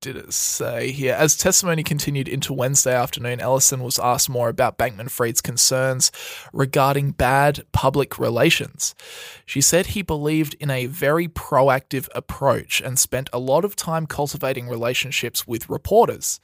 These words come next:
He invested in publications like Semaphore and The Block, a crypto site,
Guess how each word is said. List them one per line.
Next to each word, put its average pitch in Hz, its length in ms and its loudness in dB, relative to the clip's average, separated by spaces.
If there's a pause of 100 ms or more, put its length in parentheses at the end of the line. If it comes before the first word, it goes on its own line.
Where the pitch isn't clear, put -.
(460)
He 135 120 -2
invested 139 540 0
in 127 180 -6
publications 135 840 -2
like 117 240 -4
Semaphore 135 640 0
and 104 240 -8
The - 60 -8
Block, 175 540 2
a - 40 -14
crypto 127 380 -4
site, 120 380 0